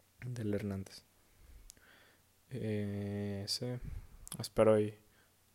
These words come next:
puedan escucharme mañana. Se supone que ya mañana llega el micrófono. Estoy emocionado, la neta.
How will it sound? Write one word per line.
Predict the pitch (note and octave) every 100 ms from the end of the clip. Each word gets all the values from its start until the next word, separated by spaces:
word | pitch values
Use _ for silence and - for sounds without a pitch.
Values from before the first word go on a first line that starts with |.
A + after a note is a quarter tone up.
| _ _ _ -
puedan | - A2 A2
escucharme | - - A2+ A2+
mañana. | A2 A2 A2+ B2 B2+
Se | A#2+
supone | A2 A2+ A2
que | A2
ya | G#2
mañana | G#2+ G#2+ G#2 G#2
llega | G#2 G#2
el |
micrófono. | G#2 G2+ G#2+ A2 G#2+
Estoy | - G#2
emocionado, | G#2+ - G#2+ G#2 G#2
la | G#2
neta. | G#2+ G#2 -